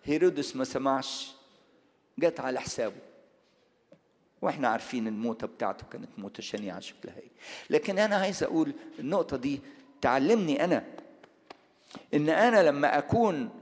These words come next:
كاهن البيت، او لما تكوني ام البيت،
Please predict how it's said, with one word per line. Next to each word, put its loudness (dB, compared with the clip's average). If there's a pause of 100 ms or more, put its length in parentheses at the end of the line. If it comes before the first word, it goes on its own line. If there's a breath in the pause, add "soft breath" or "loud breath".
(400)
كاهن 6
البيت، 2 (1080 soft breath)
او 6
لما 4
تكوني 2
ام 4
البيت، 2